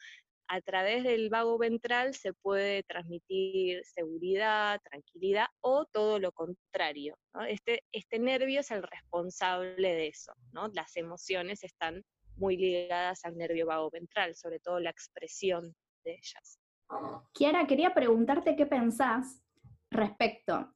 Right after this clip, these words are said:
Speaker 2: a esta conexión del vago ventral con la conexión con otros, cómo nosotros nos regulamos a través de un, de una relación sana con un otro, cuando ahora, eh, a través del confinamiento, estamos expuestos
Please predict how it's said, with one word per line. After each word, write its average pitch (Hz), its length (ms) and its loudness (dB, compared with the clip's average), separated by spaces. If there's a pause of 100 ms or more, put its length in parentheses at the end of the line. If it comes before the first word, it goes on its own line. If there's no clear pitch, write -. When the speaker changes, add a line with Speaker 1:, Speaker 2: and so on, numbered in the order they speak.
Speaker 2:
a 233 120 4
esta 294 180 4
conexión 311 480 6
del 254 140 8
vago 262 260 8
ventral 262 640 4
con 208 180 4
la 202 100 4
conexión 202 540 4
con 226 200 8
otros, 240 340 6
cómo 262 240 8
nosotros 262 460 6
nos 214 200 6
regulamos 262 840 8 (100)
a 202 100 2
través 214 560 4
de 202 240 6
un, 214 300 4
de 202 160 6
una 208 640 6
relación 226 840 6
sana 233 420 2
con 208 160 4
un 226 160 6
otro, 254 400 2 (320)
cuando 285 380 12
ahora, 302 640 8
eh, 190 220 2
a 180 140 0
través 202 300 4
del 226 240 4
confinamiento, 254 1120 8 (180)
estamos 311 400 6
expuestos 311 800 2